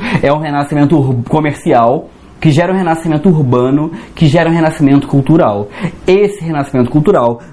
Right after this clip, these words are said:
move e altera a forma das pessoas viverem. Vamos chamar de um mundo antropocêntrico.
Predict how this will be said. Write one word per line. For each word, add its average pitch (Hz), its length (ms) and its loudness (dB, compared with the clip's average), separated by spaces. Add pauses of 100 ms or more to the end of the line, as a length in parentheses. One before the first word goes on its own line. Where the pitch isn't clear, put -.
move 143 760 2
e 165 100 2
altera 156 300 -2
a 127 100 -6
forma 120 220 0
das 120 80 -4
pessoas 120 280 0
viverem. 107 460 0 (300)
Vamos 120 220 0
chamar 117 340 0
de 123 80 -2
um 120 40 0
mundo 120 440 2
antropocêntrico. 131 920 0